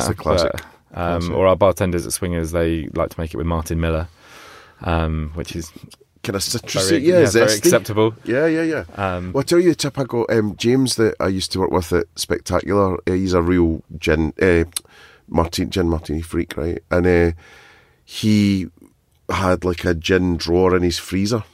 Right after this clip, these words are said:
Speaker 1: Yeah.
Speaker 2: So he just always had Plymouth gin. So he's quite a classic kinda guy. So, you know that way, if one of your friends tells you that's the gin, that you're like, "Oh, okay."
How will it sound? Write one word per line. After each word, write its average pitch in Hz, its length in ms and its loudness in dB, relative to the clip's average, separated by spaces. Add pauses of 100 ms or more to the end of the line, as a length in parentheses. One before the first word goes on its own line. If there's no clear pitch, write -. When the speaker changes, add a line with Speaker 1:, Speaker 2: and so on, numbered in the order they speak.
(280)
Speaker 1:
Yeah. 87 200 -6
Speaker 2:
So - 140 -4
he 95 80 4
just 90 200 -2
always 110 400 2
had 95 180 -2 (100)
Plymouth 104 460 0
gin. 90 340 -2 (380)
So 95 260 2 (300)
he's 101 100 -6
quite 117 220 0
a - 80 -8
classic - 500 -6
kinda 87 220 -2
guy. 90 180 2
So, 90 260 0 (300)
you 127 100 2
know 151 60 6
that 135 220 2
way, 95 220 2 (120)
if 87 180 -2
one 92 140 2
of 95 60 6
your 90 140 4
friends 82 640 0 (520)
tells 90 300 2
you 87 60 2
that's 80 240 2
the 90 100 -4
gin, 78 180 -2
that 69 100 -4
you're 76 140 0
like, 73 140 0
"Oh, 73 160 0
okay." 73 200 -6